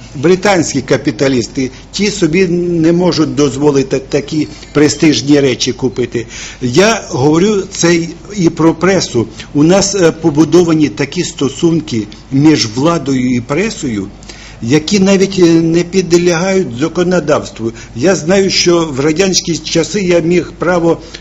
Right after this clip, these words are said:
відмовитися від матеріалу, якщо ця тема мене не влаштовувала, я залишався на роботі. Я міг зняти спокійно свій,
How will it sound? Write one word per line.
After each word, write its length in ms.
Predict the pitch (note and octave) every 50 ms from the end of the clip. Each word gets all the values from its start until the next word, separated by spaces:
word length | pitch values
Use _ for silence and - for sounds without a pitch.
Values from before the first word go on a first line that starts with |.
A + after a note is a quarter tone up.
| - D3
відмовитися 880 | C3+ E3 E3+ D3+ D3+ E3 F3+ F3 D#3+ E3 D#3 - E3 D3+ - - D#3+ C#3
від 240 | C3+ C#3+ C3+ C#3
матеріалу, 640 | C#3+ D3 C#3+ C#3+ D3 C3+ C#3 C#3 C#3 C#3 C#3+ D#3+ E3+ E3 - - - -
якщо 420 | C#3 C#3 D#3+ D#3+ - - - F3 D#3+
ця 220 | - - E3+ D3+
тема 400 | D3 - E3+ E3 D3+ D3+ D3 D3
мене 460 | D3+ D3+ D3+ D#3 D#3 D#3 D#3+ D#3+ D3+
не 160 | D#3 D3+ D#3 D3+
влаштовувала, 800 | D3 C#3+ D3 D3 - - - E3+ D#3+ D#3 D#3 D#3+ D#3 D#3+ D#3 C#3+ - - - -
я 140 | - D3 C#3+
залишався 800 | C3 B2+ D3+ D3 D3 D3+ D3 - - E3+ D3+ C#3 C3 - D#3 D3
на 140 | D3 C#3+ C3+
роботі. 500 | C#3 C3 B2 C3+ D3 C#3+ - F3 F3+ E3+ - - - - -
Я 160 | A2+ B2 E3
міг 240 | F#3 G3+ G#3 A3 E3+
зняти 480 | C#3 B2+ C#3+ E3+ F#3 G3 F#3+ F#3+ F3+ D#3+
спокійно 580 | - - - E3 E3 - F#3 F3+ E3+ E3 E3
свій, 380 | D3+ - - E3 F3 F#3 F3 D3+